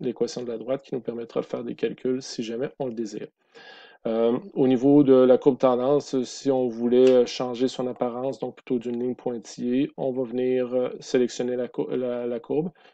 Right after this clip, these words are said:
venir dans le remplissage et le trait, et on va venir dans le type de trait, et on va mettre une ligne droite. On peut changer l'épaisseur ou la couleur même dans les options qui sont ici. Une fois que notre graphique est terminé, si on le sélectionne,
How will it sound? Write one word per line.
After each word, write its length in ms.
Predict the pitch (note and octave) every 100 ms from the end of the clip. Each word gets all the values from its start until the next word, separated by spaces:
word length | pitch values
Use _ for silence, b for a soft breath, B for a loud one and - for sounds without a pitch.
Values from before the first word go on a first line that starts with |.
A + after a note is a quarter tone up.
| _ -
venir 320 | A#2+ B2 B2
dans 360 | B2 B2 B2+ -
le 180 | B2 B2
remplissage 600 | A#2+ B2 - - C3 B2+ - -
et 60 |
le 140 | B2+ A#2+
trait, 280 | - B2+ - _ _ -
et 80 |
on 80 | D3
va 120 | B2+
venir 340 | B2 A#2+ B2+ B2+
dans 320 | A#2 A#2+ B2 _ _ _ _ _ -
le 180 | C3+
type 180 | A#2+ B2+
de 120 | A#2+
trait, 280 | A#2+ - B2+ _
et 60 | -
on 100 | B2+
va 100 | A2+
mettre 260 | A2+ B2 _ _
une 200 | D3 C3+
ligne 140 | B2+ A#2
droite. 280 | A2+ A#2
On 80 | A#2+
peut 140 | A#2 A#2+
changer 300 | A#2+ A#2 B2
l'épaisseur 460 | B2 A#2+ A#2 B2+ B2
ou 80 |
la 80 | A#2+
couleur 360 | A2 - A2+ B2
même 300 | B2 A2+ B2+ B B B _
dans 100 | D3+
les 160 | C3 A#2+
options 260 | A#2 -
qui 80 | D3+
sont 180 | - A#2+
ici. 220 | - - - _ _ B B B _
Une 140 | B2+
fois 180 | - C3+
que 120 | -
notre 220 | C3+ C3
graphique 360 | B2+ B2 - C3+
est 80 | B2+
terminé, 600 | C3+ B2 B2 B2+ D3 - -
si 220 | - -
on 60 | C#3
le 40 |
sélectionne, 640 | A#2+ C#3 B2+ - C#3 C3+